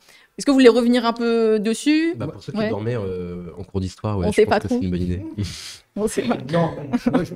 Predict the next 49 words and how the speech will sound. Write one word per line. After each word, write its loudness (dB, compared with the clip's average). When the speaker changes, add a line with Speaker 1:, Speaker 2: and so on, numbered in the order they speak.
Speaker 3:
moi, -4
je -6
veux -6
bien -4
parce -12
qu'il -6
y -4
a, -4
il -8
y -4
a, -2
il 0
y 2
a 4
Speaker 1:
Ouais. 2
Speaker 3:
une -2
polémique. 2
Des, -4
bon, -2
il 2
y 2
a, 2
il -2
y 0
a, 0
en -2
fait, -4
il -4
y -2
a, -6
il -6
y 0
a 0
des, -4
cette -6
affaire, 2
euh, 2
soulève 2
et 4
mobilise, 0
euh, 0
beaucoup, -2
en 0
fait, -4
euh, -4
d'autres 0
affaires, 2
en -2
vérité. 2